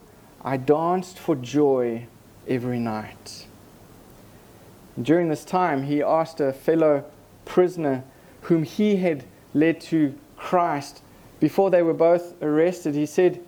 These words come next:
"Have you any resentment against me that I brought you to Christ?" And the man in the cell who had faced similar persecutions to him responded and said,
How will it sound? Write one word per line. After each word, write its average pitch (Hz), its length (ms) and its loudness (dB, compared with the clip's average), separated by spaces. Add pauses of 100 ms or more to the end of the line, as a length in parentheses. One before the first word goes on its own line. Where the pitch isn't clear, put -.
(540)
"Have 214 240 0
you 196 220 0
any 214 260 0
resentment 170 720 -2
against 143 540 -2
me 127 320 -2 (440)
that 139 140 2
I 135 80 0
brought 131 460 0
you 123 240 -4
to 120 160 -14
Christ?" - 720 -10 (1400)
And 127 100 -4
the 127 40 0
man 147 300 2
in 135 300 -4
the 139 100 -4
cell 131 380 0
who 135 120 -4
had 135 200 -4
faced 151 400 0
similar 156 460 -4 (1300)
persecutions 156 880 -2 (320)
to 165 160 0
him 127 300 -2 (180)
responded 139 600 0
and 135 140 -4
said, 113 280 -2